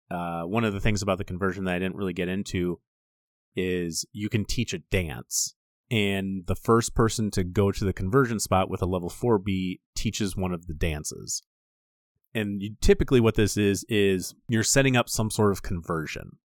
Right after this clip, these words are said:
It could be you have a handful of tiles and it say, "Okay, trade in one point and one basic resource and you'll get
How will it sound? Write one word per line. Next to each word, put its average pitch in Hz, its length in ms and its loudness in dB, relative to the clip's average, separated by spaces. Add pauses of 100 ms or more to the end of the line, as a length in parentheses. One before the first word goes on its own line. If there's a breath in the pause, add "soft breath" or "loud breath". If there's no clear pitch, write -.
(160)
It 92 180 -6
could 95 180 0
be 98 240 0
you 98 140 0
have 101 180 4
a 92 100 2
handful 127 360 4
of 110 80 2
tiles 101 400 2
and 92 100 -2
it 87 80 -6
say, 87 220 -2
"Okay, 92 420 0
trade 104 300 2
in 95 280 0
one 120 220 2
point 117 540 -2 (580)
and 98 200 -4
one 107 640 0 (600)
basic 113 360 4
resource 98 680 0
and 98 140 -6
you'll 92 180 -4
get 95 340 0